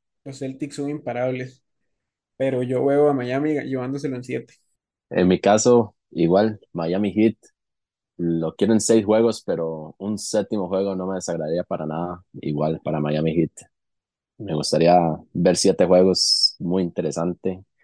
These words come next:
Speaker 2: Y habrá que ver quién será el factor sorpresa en los Celtics. Puede ser Jaylen Brown, puede ser Malcolm Brogdon, que es el sexto hombre de la temporada.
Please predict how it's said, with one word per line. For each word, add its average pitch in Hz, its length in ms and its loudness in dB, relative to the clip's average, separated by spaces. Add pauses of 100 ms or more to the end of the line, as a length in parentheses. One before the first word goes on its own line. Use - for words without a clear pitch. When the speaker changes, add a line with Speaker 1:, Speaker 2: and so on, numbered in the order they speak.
(640)
Speaker 2:
Y 78 460 2 (600)
habrá 87 260 2
que - 120 2
ver 98 340 6 (640)
quién 95 180 0
será 95 180 0
el 95 60 -2
factor 95 300 -4
sorpresa 95 580 -6
en 85 160 -12
los 73 140 -8
Celtics. 98 500 2
Puede 87 140 2
ser 92 120 2
Jaylen 90 280 4
Brown, 101 360 2
puede 78 160 -10
ser 92 120 -4
Malcolm 90 420 -2
Brogdon, 95 440 -4
que 76 400 -16
es - 140 -14
el 82 120 -8
sexto - 340 -8
hombre 92 220 -4
de 92 60 0
la 85 80 -2
temporada. 110 600 -8